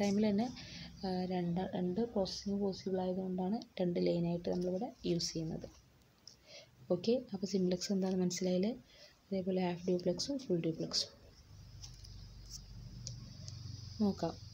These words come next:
In modes, in simplex transmission, the computer can only send data, there only one wire. സിംപ്ലക്സിൻ്റെ കേസിൽ നമ്മൾ പറഞ്ഞു കമ്പ്യൂട്ടറിന് എന്താ ഡാറ്റ ട്രാൻസ്മിറ്റ് ചെയ്യാനേ കഴിയുള്ളൂ, ഒരു വയർ ഉണ്ടായിരിക്കുള്ളൂ. എന്ന് വെച്ചാൽ ഇതാണ് ട്രാൻസ്മിറ്റർ എങ്കിൽ ഇതിന് ട്രാൻസ്മിറ്റ് ചെയ്യാനേ കഴിയുള്ളൂ. ഇതാണ്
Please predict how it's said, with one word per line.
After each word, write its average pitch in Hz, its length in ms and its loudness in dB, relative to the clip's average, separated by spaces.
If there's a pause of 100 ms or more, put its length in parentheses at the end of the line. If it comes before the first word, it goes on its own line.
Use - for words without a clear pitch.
(120)
In 185 100 4 (100)
modes, 180 260 2 (500)
in 254 80 6 (100)
simplex 214 280 10 (140)
transmission, 180 520 4 (160)
the 196 140 4
computer 190 380 4
can 240 140 4 (100)
only 185 240 6 (100)
send 202 160 6 (140)
data, 175 300 -2 (460)
there 196 220 6
only 190 200 4 (100)
one 165 180 2
wire. 160 220 -2 (420)
സിംപ്ലക്സിൻ്റെ 190 520 2
കേസിൽ 196 220 2
നമ്മൾ 190 300 2
പറഞ്ഞു 185 300 2 (460)
കമ്പ്യൂട്ടറിന് 185 380 2
എന്താ 185 200 2
ഡാറ്റ 175 360 0
ട്രാൻസ്മിറ്റ് 180 460 0
ചെയ്യാനേ 190 260 2
കഴിയുള്ളൂ, 180 420 4
ഒരു 214 120 4
വയർ 180 240 2
ഉണ്ടായിരിക്കുള്ളൂ. 165 460 0
എന്ന് 175 120 0
വെച്ചാൽ 220 180 2
ഇതാണ് 220 280 6
ട്രാൻസ്മിറ്റർ 226 500 4
എങ്കിൽ 208 160 6
ഇതിന് 208 220 6
ട്രാൻസ്മിറ്റ് 180 360 0
ചെയ്യാനേ 175 240 4
കഴിയുള്ളൂ. 160 280 4 (540)
ഇതാണ് 175 200 2